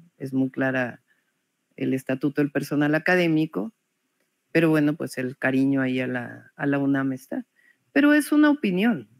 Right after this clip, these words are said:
no es la opinión de la unam ni de todo el Instituto de Investigaciones Jurídicas, es, eh, de personas que se han dedicado a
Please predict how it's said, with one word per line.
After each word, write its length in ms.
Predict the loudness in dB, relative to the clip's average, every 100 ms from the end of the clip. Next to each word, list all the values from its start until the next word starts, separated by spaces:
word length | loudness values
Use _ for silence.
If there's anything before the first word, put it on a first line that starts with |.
| _
no 180 | -2 0
es 80 | 2
la 200 | 2 0
opinión 480 | 0 0 2 2 0
de 80 | 0
la 140 | 0
unam 300 | 0 0 0
ni 160 | 0 0
de 160 | -2
todo 360 | -2 -2 0 2
el 120 | 0
Instituto 500 | -2 -6 -6 -6 -4
de 80 | -2
Investigaciones 720 | -2 -6 -10 -10 -6 -6 -6
Jurídicas, 640 | -6 0 0 -2 -8 -8
es, 260 | -6 -6 -8 -20 _ _ _ _ _
eh, 400 | -2 0 0 0 -4 -6 -14 _
de 480 | -4 -2 0 -2 -6 _ _ _ _ _ _
personas 580 | 2 2 2 0 0 -2
que 120 | -8
se 120 | -6
han 140 | -4 -2
dedicado 720 | -2 -4 -4 -6 -4 -8 -12 _ _ _ _ _ _
a 400 | -10 -8 -8 -12